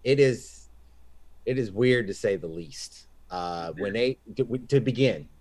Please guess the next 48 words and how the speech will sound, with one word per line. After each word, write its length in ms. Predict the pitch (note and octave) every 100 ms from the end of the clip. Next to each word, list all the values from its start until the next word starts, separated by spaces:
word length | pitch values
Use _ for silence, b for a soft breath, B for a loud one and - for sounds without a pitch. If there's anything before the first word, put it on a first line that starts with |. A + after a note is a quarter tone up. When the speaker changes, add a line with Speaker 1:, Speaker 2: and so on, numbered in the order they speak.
| -
Speaker 1:
like, 260 | F#2 F#2
when 320 | G#2 G#2 G#2
the 80 | G2
first 260 | - F3 E3
day 120 | E3
they 120 | D3
had 180 | C3+ C3+
the 80 | A#2
cameras 400 | C#3 C3+ C3+ G#2+
there, 360 | G2+ F#2+ F2 - - - - -
uh, 200 | G#2+ G2
it 40 | G#2+
was 120 | G#2
for 140 | -
tryouts, 720 | - A#2+ A2 G2 D#2+ - - -
and, 340 | A2 G2 F#2 F#2+ -
you 140 | - G#2+
know, 100 | F#2+
they 140 | F#2+
mic'd 300 | G2+ A#2 B2+
us 160 | C3+ B2
up, 220 | G#2 G#2
and 80 | G#2
I 60 |
was 120 | G2+ F2+
like, 160 | F2+
"Oh, 100 | G#2+
that's 220 | G2+ G#2
different." 500 | C#3+ F2 - F2 F2 - - - -
But 120 | A2
the 80 | A2+
camera 360 | - D#3+ F3
was 160 | D#3+ B2+
more 220 | C3 C3+
on 140 | C3+ A#2+
the 80 |
tryouts, 640 | G2 C3 B2+ C3+ C3+ C3+ C3
and 60 | G#2+
they 80 |
would 100 | G2
come 220 | - G#2 F2
by 180 | F#2+
the 100 | G#2+
coaches, 600 | A2+ A2+ A2 A2 G#2+ G#2
and 120 | F#2 F#2+
it 80 |
was 160 | G2 F#2
just, 260 | G2+ -